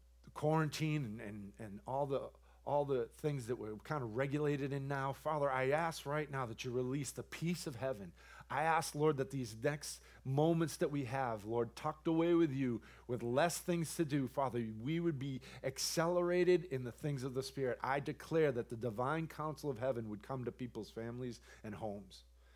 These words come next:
Lord, that we'd enter, go into the places that you've called us, that we wouldn't be outside of that. Lord, I thank you for your, your, your life that you gave for every person that might be listening to this. Lord, I thank you that you have a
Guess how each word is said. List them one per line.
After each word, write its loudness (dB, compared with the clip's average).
Lord, 6
that 0
we'd 0
enter, 2
go 4
into 0
the -2
places -2
that -6
you've -12
called 0
us, -8
that 2
we 0
wouldn't 2
be 4
outside 4
of 0
that. -4
Lord, 8
I 4
thank 4
you 2
for 2
your, 4
your, 0
your 4
life 4
that -8
you -4
gave 2
for -6
every 2
person -2
that -2
might 0
be -2
listening -2
to -18
this. -6
Lord, 4
I 0
thank 0
you 2
that 0
you -2
have 0
a -4